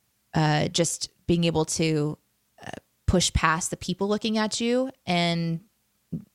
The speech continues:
get into the solace of just your mind so that you're talking to yourself rather than talking to a group of people. Because ultimately, this is just one of the steps that you have to do before being released out into the real world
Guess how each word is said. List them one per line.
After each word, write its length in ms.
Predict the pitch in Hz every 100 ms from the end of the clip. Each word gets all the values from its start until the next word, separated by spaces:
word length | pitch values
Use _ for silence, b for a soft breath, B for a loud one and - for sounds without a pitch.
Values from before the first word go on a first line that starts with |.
| -
get 140 | 180 185
into 120 | 180
the 100 | 170
solace 440 | 165 160 151 170 165
of 100 | 160
just 240 | 156 -
your 100 | 151
mind 400 | 160 160 160 160
so 80 | 160
that 140 | 151
you're 100 | 160
talking 520 | 160 - 175 - 170 165
to 160 | -
yourself 720 | 165 156 - 143 - - - -
rather 200 | 170 160
than 120 | 160
talking 320 | - 160 143
to 160 | 156 165
a 40 |
group 220 | - 143 -
of 120 | -
people. 460 | - - 92 104 b b b b b b b
Because 220 | - 262
ultimately, 720 | - 240 311 330 285 311 339 -
this 160 | 226 233
is 120 | 226
just 220 | 220 - _ -
one 480 | 185 185 196 214
of 300 | - 190 185
the 100 | 185
steps 380 | 175 - 170 -
that 180 | 175 -
you 60 | 185
have 180 | 170 -
to 60 |
do 180 | - 165
before 380 | 175 - 170 165
being 280 | 165 160 165
released 400 | 165 165 165 165
out 120 | 165
into 200 | 165 -
the 100 | 170
real 260 | 156 151 160
world 500 | 160 165 170 -